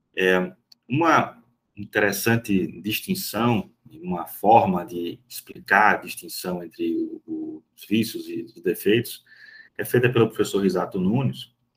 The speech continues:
onde ele afirma que o vício é mais o dano que provoca o defeito.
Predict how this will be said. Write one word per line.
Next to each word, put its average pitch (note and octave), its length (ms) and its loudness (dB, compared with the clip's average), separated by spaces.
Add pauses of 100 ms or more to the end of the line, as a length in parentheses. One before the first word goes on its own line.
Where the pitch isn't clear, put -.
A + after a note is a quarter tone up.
(200)
onde G#2 160 -2
ele G#2+ 100 4
afirma G2+ 480 0
que G2 200 0
o G2 80 4
vício A2+ 500 -4 (1400)
é E2 300 -2
mais G2+ 420 2
o F#2+ 80 2
dano G2 400 4
que - 140 -10
provoca F2+ 720 -2
o F#2 320 -2
defeito. F2 600 -4